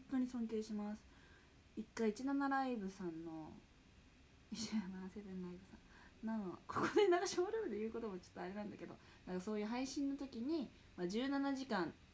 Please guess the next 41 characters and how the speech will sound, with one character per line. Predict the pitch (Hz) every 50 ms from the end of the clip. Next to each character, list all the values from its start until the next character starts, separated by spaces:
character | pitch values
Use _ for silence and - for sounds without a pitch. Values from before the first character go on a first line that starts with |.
| - - - -
で | - 156 147 -
終 | - 160 165 170
え | 175
よ | 175 175 175 156 -
う | -
み | -
た | -
い | -
な、 | - - - - - - - - - - - - - 220 220
YouTube | 220 220 233 220 196
で | 185 180
も | 165 156
出 | 151 185 196 214
し | -
た | - 170
ん | -
だ | - -
け | - 175
ど、 | 170 - 160 156 147 165 - - - - - - - - - - - - - - - - - - - - - - - - - - - - - - - - - - - - - - - - - - - - - - - - - - - - - - - - - - - - - - - - - - - - - - - - - - - - - - - - - - - - - - - - - - - - - - - - - - - - - -
な | 226 226
ん | 220
か、 | 220 - 143 - - - - - - - - - - - - - - - - - - - - - 208
ず | - 214 240
ー | 262 277 285
っ | 277
と | - 262
や | 254
っ | 254
ぱ | - 254 233
り、 | 202 165 - - - - - - - - - - - - - - - - - - - - - - - - - - - - - - - - - - - - - - - -
隣 | - 214 202 196 190 190
で | 202
編 | 185 196 185 185
集 | 185 190 185
し | 180
て | - 196
く | 185 -
だ | 190 185 185
さ | - 202
る | 185 175
方 | 180